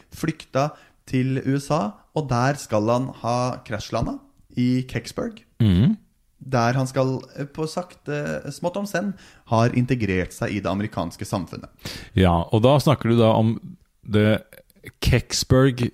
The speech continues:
Speaker 2: U F O incident i
Speaker 1: I
Speaker 2: Pennsylvania.
Speaker 1: nitten sekstifem.
Speaker 2: Ja, så da mener de at de Glocke er en tidsmaskin.
Speaker 1: Mm.
Speaker 2: Han har brukt den som. Ja, at det er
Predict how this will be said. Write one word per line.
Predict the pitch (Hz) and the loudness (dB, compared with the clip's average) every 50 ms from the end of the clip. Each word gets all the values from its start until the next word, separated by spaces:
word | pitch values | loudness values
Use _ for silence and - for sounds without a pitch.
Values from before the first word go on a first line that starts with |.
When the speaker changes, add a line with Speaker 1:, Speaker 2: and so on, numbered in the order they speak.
| _ _ | _ _
Speaker 2:
U | 110 101 98 104 104 113 120 | 0 2 4 4 6 6 4
F | 120 - - | 4 4 6
O | 104 104 113 - | 6 6 4 4
incident | 110 104 104 - - 117 139 151 147 127 - - | 2 2 2 0 2 2 4 4 4 2 -2 -2
i | - 104 98 | 0 2 4
Speaker 1:
I | 107 | 4
Speaker 2:
Pennsylvania. | 107 101 92 - 110 98 90 82 80 87 90 101 98 - - - _ - | 4 4 4 4 4 4 4 4 4 4 4 4 4 2 0 -6 _ -4
Speaker 1:
nitten | 120 143 135 - - - 104 101 | -2 -2 -2 -2 -4 -4 -4 -4
sekstifem. | 98 101 92 - - 117 - - 143 165 - - - - - 101 | -4 -4 -6 -4 -2 -2 -2 -2 -2 -4 -8 -14 -16 -16 -4 0
Speaker 2:
Ja, | 113 113 - - - 101 - | 2 2 2 2 -2 -6 -8
så | - - 139 131 | 0 2 2 4
da | 135 139 156 | 4 4 4
mener | 160 147 120 104 | 4 2 4 4
de | 107 123 | 4 2
at | 127 131 | 2 2
de | 131 139 | 2 0
Glocke | 120 113 107 - - - 143 | 0 0 -2 -2 -2 -2 0
er | - 107 | 2 2
en | 120 135 - | 0 0 0
tidsmaskin. | - 135 - - - 143 131 - 175 185 160 110 - - - - - | 0 -2 -2 0 0 2 2 4 4 4 4 2 0 -6 -12 -2 0
Speaker 1:
Mm. | 139 120 92 85 82 - | 2 2 2 0 -4 -2
Speaker 2:
Han | - 120 113 110 | 0 2 2 4
har | 110 | 4
brukt | 110 101 90 - | 4 2 2 0
den | - 95 | -2 0
som. | 90 101 101 95 80 - - - - | 2 2 2 2 0 -4 -8 -14 -8
Ja, | - - 101 92 104 | -2 0 0 0 0
at | - | -2
det | - 107 110 | -2 -2 0
er | 117 107 104 104 107 113 107 | 2 2 4 4 4 2 0